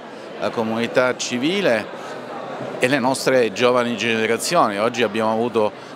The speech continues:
un esempio che trovo davvero stupendo di una presenza di ragazzi delle nostre scuole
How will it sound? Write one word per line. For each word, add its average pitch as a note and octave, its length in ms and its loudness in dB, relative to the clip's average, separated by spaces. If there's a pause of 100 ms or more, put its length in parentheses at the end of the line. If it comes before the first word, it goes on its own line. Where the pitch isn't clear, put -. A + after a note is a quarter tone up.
un A2 140 0
esempio A#2 600 2
che G#2 160 -2
trovo A#2+ 560 4 (320)
davvero A#2 760 4 (400)
stupendo D3 1200 2 (600)
di A#2 100 -2
una A#2+ 500 2
presenza C3 840 2
di G#2+ 520 0
ragazzi D3+ 880 2 (800)
delle A2+ 220 2
nostre A#2+ 420 2
scuole E3+ 760 2